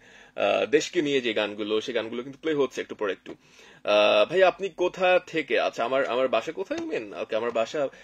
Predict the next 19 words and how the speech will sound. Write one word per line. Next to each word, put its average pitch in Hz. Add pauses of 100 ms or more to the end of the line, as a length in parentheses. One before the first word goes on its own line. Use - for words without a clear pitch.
(220)
অবশ্যই 190
ঢাকায়, 131 (240)
ঢাকায়, 131
ওকে। 123 (1160)
আর 107
ঢাকায় 135
না 127
থাকলে 135
আমি 135
একদমই 143
এখন 135
আসতে 113
পারতাম 120
না, 139
কারণ 117
আমাদের 113
স্টেশনটা 147
যেহেতু 131
ঢাকায়। 131